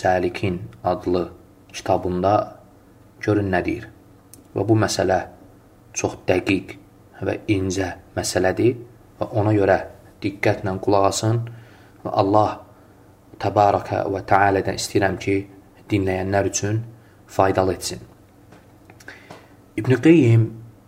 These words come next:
buyurur ki, "Əl-farahu bil-ma'siyyəti dəlilun alə şiddəti rəğbəti fiyhə." Günaha sevinmək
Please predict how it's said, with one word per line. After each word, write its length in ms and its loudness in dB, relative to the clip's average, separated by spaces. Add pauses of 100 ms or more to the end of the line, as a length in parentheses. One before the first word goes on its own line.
(320)
buyurur 460 4
ki, 320 -2
"Əl-farahu 1000 0 (720)
bil-ma'siyyəti 1300 0 (680)
dəlilun 1000 4
alə 460 4
şiddəti 840 2
rəğbəti 840 0
fiyhə." 440 -2 (1500)
Günaha 720 4 (380)
sevinmək 920 0